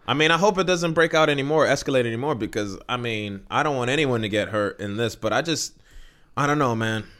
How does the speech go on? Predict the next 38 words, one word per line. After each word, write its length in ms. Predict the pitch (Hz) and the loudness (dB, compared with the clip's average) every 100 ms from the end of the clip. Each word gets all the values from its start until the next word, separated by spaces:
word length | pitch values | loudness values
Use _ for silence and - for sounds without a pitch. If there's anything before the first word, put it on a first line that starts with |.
| _ | _
The, 200 | 110 117 | -10 -4
like 180 | 113 139 | -2 0
I 60 | 135 | 0
said, 380 | - 120 104 - - _ _ 50 | 2 2 0 -6 -20 _ _ -14
uh, 120 | 50 | -12
vomit 420 | 95 127 156 165 | -2 2 2 0
soup 320 | - 160 165 120 | 0 2 2 2
or 60 | |
shit 260 | 107 127 107 | -4 -2 -2
sandwich, 540 | 127 120 110 95 - | -2 -2 -2 -6 -6
um, 380 | 98 98 92 - | -6 -6 -8 -6
that's 200 | 117 131 | -4 -2
where 120 | 120 110 | 0 0
we're 140 | 107 | 2
at 240 | 117 101 104 | 2 2 -4
with 140 | 98 | -8
this, 240 | 101 98 104 | -6 -6 -6
and 400 | 101 98 92 82 | -6 -6 -8 -8
on 140 | 98 | -4
that 160 | 127 123 | -2 0
note, 320 | 117 110 - - - | -2 -4 -8 -20 -8
I 120 | 113 | -6
think 400 | 117 135 120 117 - | -4 -4 -4 -8 -10
I'm 140 | 117 | -4
gonna 160 | 113 107 | -4 -2
call 240 | 120 117 | -2 0
it 60 | 107 | -2
now, 260 | 123 147 143 | -2 -2 -2
and 60 | |
we, 100 | 120 | -4
we 200 | 113 110 | -6 -8
might 240 | - 104 101 | -8 -10 -6
check 220 | 113 104 | -6 -4
in 280 | 113 107 110 | -6 -4 -4
with 200 | 117 - | -4 -6
<laughs> 0 | |
episode 400 | 120 120 - 113 | -6 -4 -2 -2
six 420 | - 151 135 - | 0 0 0 -6